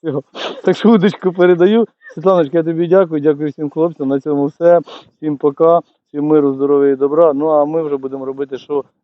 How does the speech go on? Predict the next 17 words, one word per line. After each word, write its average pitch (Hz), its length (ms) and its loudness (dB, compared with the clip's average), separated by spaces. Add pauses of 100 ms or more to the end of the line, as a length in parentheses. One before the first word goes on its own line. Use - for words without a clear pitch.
від 135 80 -18
нас 139 200 0
залежить. 139 400 0
На 127 120 -4
жаль, 135 140 -2
не 131 120 -6
всім 131 240 -12
можемо 127 260 -6
допомогти, 135 640 -8 (300)
але 135 320 4
стараємося 131 720 -2 (140)
приєднати 135 560 -2
тих 165 240 -10
чи 135 140 -14
інших 120 280 -6 (400)
блогерів, 131 600 2
людей, 139 500 2